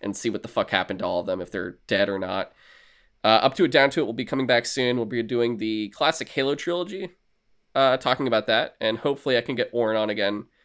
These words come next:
Uh, but it would be more with, uh, Miles and I for that episode. And then, uh, Sutra Sad Watch will be starting our second year, which will be hopefully a, a good time. We've already picked out our movies, and, uh,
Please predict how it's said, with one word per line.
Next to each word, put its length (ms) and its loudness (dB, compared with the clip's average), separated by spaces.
Uh, 240 2
but 140 -2
it 20 0
would 80 -2
be 100 -2
more 420 0
with, 280 -6
uh, 160 4
Miles 320 2
and 100 -4
I 80 -2
for 140 -10
that 160 0
episode. 460 -4
And 480 4
then, 260 6
uh, 340 4
Sutra 240 -8
Sad 240 4
Watch 280 2
will 60 -8
be 60 -4
starting 360 0
our 80 -2
second 640 0
year, 520 -4
which 180 -8
will 80 -4
be 100 0
hopefully 600 -4
a, 260 2
a 80 -4
good 180 -4
time. 260 0
We've 140 -2
already 160 2
picked 260 -6
out 140 2
our 60 2
movies, 560 -6
and, 420 -2
uh, 360 -2